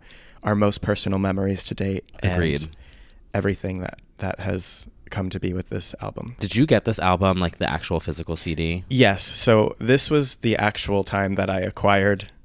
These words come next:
Speaker 1: my first Britney anything. Was, this was the album that I saw at the Virgin Megastore in Orlando.
Speaker 2: For me in ninety-nine, it was just sneaking to watch M T V.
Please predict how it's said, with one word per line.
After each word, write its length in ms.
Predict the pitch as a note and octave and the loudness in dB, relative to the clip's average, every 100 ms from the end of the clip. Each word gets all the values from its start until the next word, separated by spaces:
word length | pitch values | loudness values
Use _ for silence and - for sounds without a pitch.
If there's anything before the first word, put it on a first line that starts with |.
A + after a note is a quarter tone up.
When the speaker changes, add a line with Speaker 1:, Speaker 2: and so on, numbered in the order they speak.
| - - _ - | -20 -20 _ 0
Speaker 1:
my 160 | A2 | 0
first 420 | G#2 G#2 F#2 - | 4 2 2 -4
Britney 500 | - F2+ G#2 G2 G2+ - | -2 -2 -2 -4 -6 -4
anything. 680 | - G2+ G2+ - G#2+ G#2+ A#2 - | 0 2 0 -2 -4 -4 -8 -2
Was, 360 | A2 G2 - | 2 2 0
this 280 | - A2 - | 0 0 2
was 200 | A2+ G#2 | 0 0
the 120 | G#2 | 0
album 320 | G2 F#2+ F#2+ F#2+ | 0 0 -2 -2
that 140 | F#2 | -2
I 60 | F#2 | -2
saw 360 | - F#2+ F#2+ | -2 -2 -2
at 180 | - G#2+ | -2 -6
the 80 | G2+ | -2
Virgin 300 | G2+ G2+ G#2 | -2 -2 -2
Megastore 560 | G2 G2+ - - - - | -4 -4 -6 -4 -6 -6
in 80 | A2 | -4
Orlando. 540 | G#2+ G2+ G2+ - G#2 - - | -2 0 -2 -4 -6 -8 -20
Speaker 2:
For 180 | - A2 | -6 -2
me 200 | G2 A2 | 0 -2
in 80 | G#2 | 0
ninety-nine, 560 | F#2+ F#2+ G2+ G2 G2 | -2 -2 -2 -2 -2
it 60 | C#2+ | -4
was 120 | G#2 | -6
just 540 | - F2 E2+ - - - _ _ _ - | -4 -2 -2 -2 -10 -14 _ _ _ -10
sneaking 600 | - G2 E2+ G2 G2 G2 | -4 -4 -2 -4 -4 -6
to 140 | - | 0
watch 320 | F#2 E2+ - - | 2 2 -2 -8
M 140 | F2+ | -8
T 120 | F2 F#2+ | -6 -4
V. 320 | F2 E2 | -2 -2